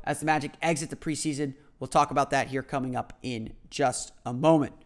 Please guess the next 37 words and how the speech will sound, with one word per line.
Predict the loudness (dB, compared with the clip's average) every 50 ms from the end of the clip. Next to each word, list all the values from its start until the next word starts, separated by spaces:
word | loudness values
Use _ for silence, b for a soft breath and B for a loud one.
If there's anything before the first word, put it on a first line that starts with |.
| b b b b b b b b b b b b b b b 4
But | 4 4 4
first, | 6 8 8 8 8 8 4 0 -2 -4 -6 -12 _ _ _ _ -20 -8 2
Built | 8 10 10 10 10
Bar | 10 10 10 10 8 6
is | 2 0 0 0
back | 4 6 8 8 8 6 6
and | 2 0 2 2
more | 4 6 8 8 8 8 6
delicious | 2 0 2 4 4 4 4 2 0 0 0
than | 0 2
ever | 4 4 4 4 4 2 2
in | 0 -2 -4 -4 -4
eighteen | -2 -2 -2 -4 -4 -2 -2 -2 0 0
amazing | 0 0 0 0 -2 0 0 0 0 0 0 0 -2
flavors, | -2 0 2 4 4 4 4 2 0 -2 -6 -10 b b b b b b -6
including | 0 0 2 2
caramel | 4 6 6 6 6 6 2
brownie, | 4 4 2 2 2 -2
ch-, | -4 -4 -6 -8 -8
cookies | -12 -8 -6 -2 -2 0
and | -2 -2
cream, | -2 -2 0 0 2 0 0 -2 b b b b b b b b
cherry | 6 8 8 10 10
barcia, | 8 8 6 6 4 2 4 4 6 6 4 4 0 -10 -6 8 12
carrot | 12 12 12 12 12 12 12
cake, | 12 12 12 12 2 2 8
raspberry, | 10 12 12 12 10 8 8 8 8 6
German | 6 6 4 6 6 6
chocolate, | 10 10 10 10 10 6 0
peanut | 2 2 6
butter, | 8 8 6 6
banana | 4 6 6 6 8
bread. | 8 6 6 8
I | 8 8 8
could | 8 8 2 -2 -2 2
go | 4 6 6 6 6 6 6
on. | 10 12 12 12 12 12 12